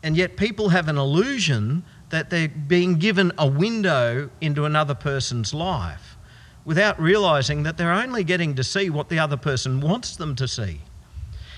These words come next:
And even when they do get a glimpse of the other person's weaknesses,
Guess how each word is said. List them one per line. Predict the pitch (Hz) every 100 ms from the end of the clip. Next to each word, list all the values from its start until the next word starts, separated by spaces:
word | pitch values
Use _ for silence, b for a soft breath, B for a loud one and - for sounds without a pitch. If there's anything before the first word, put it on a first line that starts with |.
| B -
And | 190 180 180
even | 233 254 262
when | 240 208
they | 190
do | 143 214 254
get | 196 196
a | 151
glimpse | 135 180 226 220 -
of | 175 135
the | 160
other | 165 143
person's | 180 160 139 135 123
weaknesses, | 160 247 226 196 - 135 147